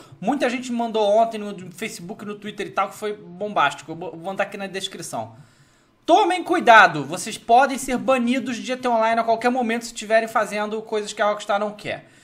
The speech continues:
É... Os relatos são que na Xbox Live, na, no, na Live, não no, no, na P S N, não tem,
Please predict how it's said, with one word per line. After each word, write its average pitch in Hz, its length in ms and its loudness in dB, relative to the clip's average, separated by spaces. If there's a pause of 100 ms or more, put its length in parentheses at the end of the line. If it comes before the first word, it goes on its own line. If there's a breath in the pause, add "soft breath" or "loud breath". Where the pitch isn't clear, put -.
(680 soft breath)
É... 143 800 4 (880)
Os 175 80 -8
relatos 277 400 4
são 233 480 2 (180)
que 214 220 -8
na 262 340 0
Xbox 226 600 0 (120)
Live, 165 600 2 (200)
na, 135 460 -2
no, 143 300 -6
na 147 200 0
Live, 170 340 4
não 156 220 -2
no, 165 240 -8
no, 139 300 -8
na 139 240 0
P 143 160 -10
S 143 220 -6
N, 143 120 -8
não 151 140 -8
tem, 147 400 -10